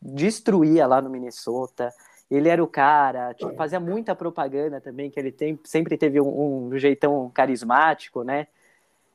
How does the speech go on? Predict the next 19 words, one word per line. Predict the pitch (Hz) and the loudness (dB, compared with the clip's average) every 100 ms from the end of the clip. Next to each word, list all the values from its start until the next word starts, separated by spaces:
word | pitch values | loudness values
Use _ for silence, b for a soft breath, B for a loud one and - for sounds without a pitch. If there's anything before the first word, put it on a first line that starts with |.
| - | -10
E, | 151 160 156 151 143 143 165 | -4 -2 -2 -2 -4 -4 -4
enfim, | 196 175 147 | -4 -4 0
passou | 156 175 | 0 0
pelo | 170 170 156 | 2 2 4
Boston | 156 156 170 | 2 2 -4
Celtics, | 165 180 208 202 - 160 143 | 0 2 2 2 -4 -8 -4
depois | 156 156 151 147 | -4 -2 -4 -4
conquistando | 156 147 - 160 165 | -10 -10 -6 -4 -4
o | 170 | -6
título, | - 214 226 226 214 180 | -2 -4 -2 -2 -2 -4
dois | 147 147 147 | 0 0 0
mil | 151 | -4
e | |
sete | - 139 147 | 0 0 0
a | |
dois | 143 143 | -2 -2
mil | 156 | -4
e | |
treze. | 151 175 196 208 226 | -2 2 2 2 -2